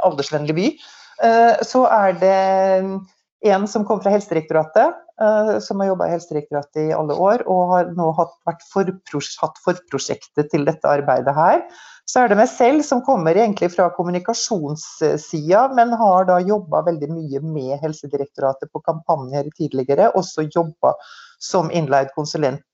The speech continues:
i, eh, dette forprosjektet. Så har vi en kommunikasjonsrådgiver som da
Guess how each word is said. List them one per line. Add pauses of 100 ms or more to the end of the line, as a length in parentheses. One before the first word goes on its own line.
(140)
i,
eh,
dette
forprosjektet. (640)
Så
har
vi
en
kommunikasjonsrådgiver
som
da